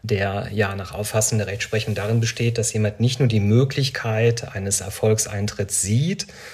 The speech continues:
sondern den Erfolgseintritt dann auch billig in Kauf im Sinne von hinnimmt.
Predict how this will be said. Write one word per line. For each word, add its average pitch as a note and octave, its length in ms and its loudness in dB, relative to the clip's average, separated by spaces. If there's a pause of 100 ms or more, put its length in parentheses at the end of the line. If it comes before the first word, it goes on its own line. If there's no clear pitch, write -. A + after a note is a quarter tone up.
(180)
sondern A2 500 2
den G#2 240 0
Erfolgseintritt G#2+ 1040 0 (340)
dann G2 120 -2
auch G2+ 80 0
billig A2 260 4
in G#2 60 2
Kauf G2+ 380 -2
im A2 120 4
Sinne G#2 220 0
von A2+ 120 0
hinnimmt. G2+ 640 2